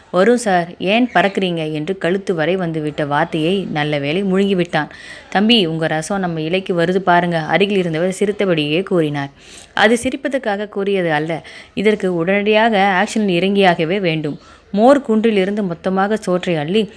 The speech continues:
ரசம் லீக் ஆகுது இடத்துல வச்சு சுற்றி ஒரு வலையை போட்டேன். அவருக்கு பரம திருப்தி ஆயிடுச்சு.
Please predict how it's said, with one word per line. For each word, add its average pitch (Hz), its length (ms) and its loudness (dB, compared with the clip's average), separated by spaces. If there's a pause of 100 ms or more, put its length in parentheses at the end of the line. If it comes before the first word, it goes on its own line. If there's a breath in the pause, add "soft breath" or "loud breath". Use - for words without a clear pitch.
(240 loud breath)
ரசம் 214 320 2
லீக் 208 240 4
ஆகுது 165 320 4
இடத்துல 170 400 0
வச்சு 151 300 -2
சுற்றி 226 440 -2
ஒரு 202 240 6
வலையை 180 300 2
போட்டேன். 156 340 -6 (420 loud breath)
அவருக்கு 226 440 4
பரம 180 380 0
திருப்தி 202 360 -4
ஆயிடுச்சு. 160 440 -2